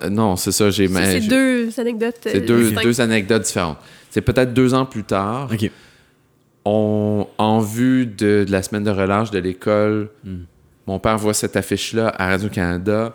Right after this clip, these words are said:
Speaker 3: Ah, ok, ok.
Speaker 1: loue
Speaker 3: Ouais, ça.
Speaker 1: un, loue un chalet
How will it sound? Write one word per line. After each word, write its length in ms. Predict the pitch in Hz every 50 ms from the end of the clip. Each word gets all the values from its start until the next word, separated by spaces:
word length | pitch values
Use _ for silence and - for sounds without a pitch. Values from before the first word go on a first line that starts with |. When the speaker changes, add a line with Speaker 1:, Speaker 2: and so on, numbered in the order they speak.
| - - -
Speaker 3:
Ah, 140 | 127 135 135
ok, 120 | 127 -
ok. 180 | 123 110 104 101
Speaker 1:
loue 300 | 104 110 117 123 139 147
Speaker 3:
Ouais, 60 | 165 165
ça. 60 | 156 143 131 117
Speaker 1:
un, 60 | 104 - - - - _ _ _ _ -
loue 160 | 107 113 123 135
un 100 | 135 123
chalet 680 | - - 113 104 95 95 101 104 107 113 117 127 123